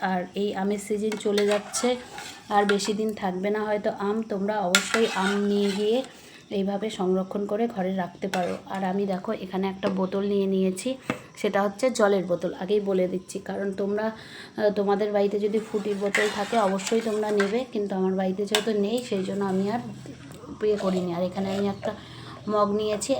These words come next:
একটা ছাকনা নিয়েছি। এবারে আমি যেটা করব সেটা হচ্ছে এখানে আস্তে আস্তে ভালো করে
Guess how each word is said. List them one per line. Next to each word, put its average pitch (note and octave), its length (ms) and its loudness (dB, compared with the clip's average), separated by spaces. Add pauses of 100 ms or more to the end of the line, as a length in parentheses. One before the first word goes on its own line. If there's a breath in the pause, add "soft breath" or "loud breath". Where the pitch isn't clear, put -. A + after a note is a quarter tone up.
একটা G#3 180 -2 (180)
ছাকনা G3 360 -2 (100)
নিয়েছি। G3+ 400 2 (640 loud breath)
এবারে G3+ 260 2 (120)
আমি G3+ 140 2 (140)
যেটা G3 200 -2 (120)
করব F#3+ 220 0 (180)
সেটা F#3 300 -6
হচ্ছে F#3+ 300 -6 (240)
এখানে G3+ 340 -2 (400)
আস্তে - 240 -6 (100)
আস্তে G3 280 -4 (640 loud breath)
ভালো G3+ 320 4 (120)
করে A3+ 180 4